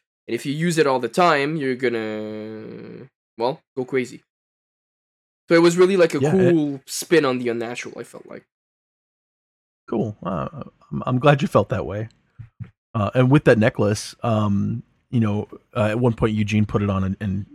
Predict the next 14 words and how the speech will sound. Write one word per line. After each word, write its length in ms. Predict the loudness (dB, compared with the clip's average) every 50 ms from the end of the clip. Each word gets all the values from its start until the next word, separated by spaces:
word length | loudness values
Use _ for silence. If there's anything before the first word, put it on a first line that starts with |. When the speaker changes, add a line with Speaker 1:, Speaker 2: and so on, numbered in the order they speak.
| -20 -20 _ _
Speaker 2:
kind 160 | -2 0 0
of 200 | 0 -4 -8 -10 0
tried 180 | 2 4 4
to 60 | 4
reach 280 | 2 2 0 0 2 2
out 280 | 2 2 2 0 -4 _
to 340 | -4 -4 -2 -2 -2 -4 -6 _ -20 -20 -20 _ _ _
animals 360 | 2 4 4 6 4 4 2 2
that 100 | 0 0
were 100 | 0 0
deeper 380 | 0 -2 -2 0 0 0 2
into 140 | 2 2 2
the 120 | 0 -2
zone. 520 | -2 -2 -2 -2 -2 -2 -4 -6 -8 -10